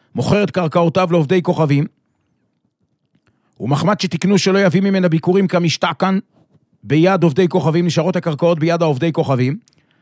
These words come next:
עד ארתקינו להו דלייתו, חזרו ותקנו להם שיביאו ביכורים, כי עיקר חיובה מדאורייתא, כדי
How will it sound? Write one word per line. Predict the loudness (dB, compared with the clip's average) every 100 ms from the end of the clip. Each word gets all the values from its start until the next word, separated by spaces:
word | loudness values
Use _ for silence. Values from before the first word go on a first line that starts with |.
| _ _ _ -12
עד | -8 -2
ארתקינו | -2 -2 -4 -2 2
להו | 2
דלייתו, | 2 0 0 -2 -8 -10
חזרו | -12 -6 -2 -2
ותקנו | -2 -4 -2
להם | -2 -2
שיביאו | 0 0 2 2
ביכורים, | 0 0 2 2
כי | 0
עיקר | -2 0 -2
חיובה | -2 -2 0 2
מדאורייתא, | 2 2 4 2 0 -4
כדי | -4 -2 -2